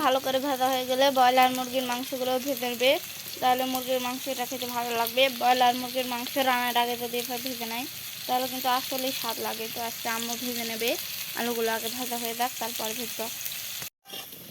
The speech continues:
আলু ভাজি করা হয়ে গিয়েছে, এখন তুলে নেবে। আলুগুলো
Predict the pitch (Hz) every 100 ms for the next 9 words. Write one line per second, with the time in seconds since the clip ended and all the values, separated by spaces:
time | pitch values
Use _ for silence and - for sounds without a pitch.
0 | - 277 285 302 320 311 254 262 254 277
1 | 277 262 262 262 262 269 269 269 262 277
2 | 254 254 240 247 277 - - - - -
3 | - - - - - - - - - -
4 | - - - - - - - - 262 262
5 | 254